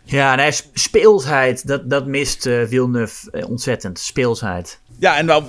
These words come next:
Speaker 2: dit vraagt er ook wel een beetje om. Ik kan me best voorstellen dat, dat bepaalde films zoals, eh, weet je wel, Prisoners of ik denk Arrival zelfs van hem ook wel, die juist moest hebben van, "We zijn niet speels, we maken het juist even heel oprecht."
Speaker 1: Hmm.
Speaker 2: Maar ik vond hier, dacht ik,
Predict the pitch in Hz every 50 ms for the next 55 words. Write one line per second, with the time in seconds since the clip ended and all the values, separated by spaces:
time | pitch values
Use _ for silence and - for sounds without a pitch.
0 | 131 139 139 143 147 151 160 160 151 - - 170 175 190 208 190 - - 156 131
1 | 127 120 123 127 120 123 120 113 113 117 - 127 120 120 110 104 107 - 143 135
2 | 135 131 139 135 127 - - 147 139 131 - 160 143 139 139 135 143 139 139 135
3 | - - - 143 135 135 135 - - 135 135 - 147 143 143 139 135 - 151 143
4 | 127 - 143 123 - - 139 131 131 127 - - 127 123 120 127 123 - 147 156
5 | 151 127 135 147 147 143 139 - 131 120 - - - 139 - 160 156 151 - 156
6 | 156 156 151 160 170 170 151 160 151 - - 160 151 139 - - 151 143 147 147
7 | - 147 147 143 139 147 147 147 143 147 - - - - _ - 135 151 151 151
8 | 147 143 - _ _ _ - 143 151 151 147 - - 160 151 - - 151 143 147
9 | 147 143 - 156 143 143 143 147 143 - _ _ _ _ _ _ _ - 131 139
10 | 131 156 151 151 160 180 180 - - - 156 147 143 147 - 156 147 143 139 139
11 | 147 - 165 160 170 - 175 139 123 131 131 139 135 - - 135 127 135 123 127
12 | 123 143 - - - - - _ - - - _ _ _ _ - 120 113 110 107
13 | 110 120 120 - - 139 143 147 139 147 143 - 160 151 143 143 139 - - 135
14 | 143 156 160 165 175 - 170 156 - - 175 - - -